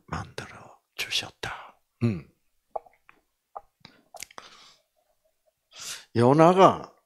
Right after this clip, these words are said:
그 박능쿨로 말미암아 크게 기뻐했다. 어, "야,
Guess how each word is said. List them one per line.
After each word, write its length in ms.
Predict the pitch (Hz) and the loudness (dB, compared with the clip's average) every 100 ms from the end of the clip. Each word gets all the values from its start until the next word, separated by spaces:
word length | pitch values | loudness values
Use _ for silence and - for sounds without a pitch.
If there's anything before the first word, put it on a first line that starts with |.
| _ _ - | _ _ -4
그 200 | 147 - | -4 -2
박능쿨로 840 | 123 147 156 165 160 - 139 131 | -4 0 0 -2 -4 -6 -2 -2
말미암아 840 | 104 101 107 107 90 80 - - _ _ _ - _ _ | -2 -4 -4 -4 -6 -12 -20 -20 _ _ _ -20 _ _
크게 760 | - - - - - - 151 - | -6 -4 -2 -4 -8 -6 -6 -6
기뻐했다. 760 | - - - 107 - _ - - - _ _ _ _ _ _ - _ _ _ | -14 -12 -8 -10 -10 _ -16 -16 -16 _ _ _ _ _ _ -20 _ _ _
어, 40 | 123 | -12
"야, 520 | 98 - - 123 | -12 -16 -10 -6